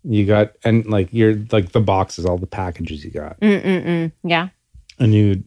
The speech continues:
Speaker 1: you did ninety percent of it. And then the ten percent of the boxes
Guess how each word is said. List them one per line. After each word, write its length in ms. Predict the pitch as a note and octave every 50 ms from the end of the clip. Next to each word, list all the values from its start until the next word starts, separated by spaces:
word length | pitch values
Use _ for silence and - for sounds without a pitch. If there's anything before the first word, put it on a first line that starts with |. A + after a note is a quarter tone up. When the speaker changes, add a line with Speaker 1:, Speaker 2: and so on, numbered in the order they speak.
| _ -
Speaker 1:
you 100 | A#2 G#2+
did 180 | A2 A2+ G#2 A2
ninety 360 | G#2 G#2 G#2 G#2+ A2 G#2+ G#2+
percent 340 | G#2 A2 G2 - G2 F#2 F#2
of 100 | F2 F#2+
it. 180 | G#2 - - _ _ _ -
And 100 | G#2 G#2+
then 120 | G#2 G2+
the 100 | G2 G2 F#2
ten 280 | - - - A2 G#2+
percent 440 | G2 G2 - - - G#2+ G2+ G#2 G#2 -
of 140 | G#2 G2+ G2
the 60 | G2
boxes 840 | F#2 F#2+ F#2 F#2 F#2 - - - E2 D#2 D#2 D2+ D#2+ - - -